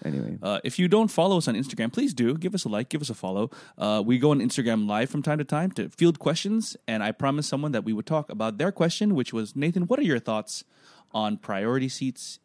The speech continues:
Speaker 2: in public transportation in Singapore?"
Speaker 1: Um, give 'em up.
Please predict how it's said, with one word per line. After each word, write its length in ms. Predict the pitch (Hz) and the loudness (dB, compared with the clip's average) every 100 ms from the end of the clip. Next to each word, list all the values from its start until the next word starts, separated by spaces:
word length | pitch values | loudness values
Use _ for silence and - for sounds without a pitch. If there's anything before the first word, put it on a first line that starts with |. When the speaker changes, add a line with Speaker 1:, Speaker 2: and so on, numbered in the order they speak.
| - | -10
Speaker 2:
in 360 | 104 98 92 - - | -8 -8 -10 -12 -10
public 220 | 110 117 | -8 -8
transportation 640 | 113 - 104 101 101 107 - | -8 -8 -8 -8 -10 -12 -12
in 80 | |
Singapore?" 400 | 113 95 - - _ _ _ _ _ _ - | -10 -12 -14 -20 _ _ _ _ _ _ -10
Speaker 1:
Um, 400 | 104 98 98 95 | -2 0 2 0
give 260 | 87 92 85 | 2 0 2
'em 140 | 87 | 2
up. 280 | 82 135 - | 2 0 -6